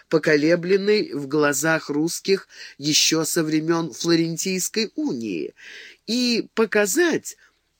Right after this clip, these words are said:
что подозрения и нарекания на неё неосновательны. Под их давлением собор разрешил от клятвы Стоглавого собора троеперстников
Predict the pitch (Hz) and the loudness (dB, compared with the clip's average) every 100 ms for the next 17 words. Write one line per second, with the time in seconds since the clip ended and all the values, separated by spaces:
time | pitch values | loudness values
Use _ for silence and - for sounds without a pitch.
0 | - - - - 190 175 156 - - - | -10 -4 0 4 6 6 0 -12 -6 2
1 | 220 233 226 190 254 240 147 143 143 175 | 4 6 4 4 4 4 4 2 2 4
2 | 202 208 - 226 180 160 151 156 170 180 | 4 2 0 0 2 2 0 0 -2 -2
3 | 233 226 269 285 - 302 185 90 - 69 | -2 0 0 0 0 0 0 -2 -4 -10
4 | 62 53 _ _ - - - - 226 349 | -10 -14 _ _ -20 -18 -6 0 6 6
5 | 311 247 214 220 208 208 196 - 240 190 | 6 4 4 2 4 2 2 0 2 8
6 | 208 196 - - - 175 240 262 269 294 | 8 6 -2 -14 -4 2 4 4 4 2
7 | - 226 208 175 - 160 - - 165 170 | 2 6 6 6 4 -2 -2 -2 2 2
8 | 160 143 151 - - 151 147 139 123 123 | 0 0 0 0 0 2 2 2 2 0
9 | 131 143 165 160 220 240 240 - - - | -2 -2 0 4 4 4 0 -4 -16 -18
10 | - - _ - 180 170 139 - 247 285 | -20 -20 _ 4 6 6 4 2 2 0
11 | - - 311 - 311 285 | -4 0 0 2 -2 -2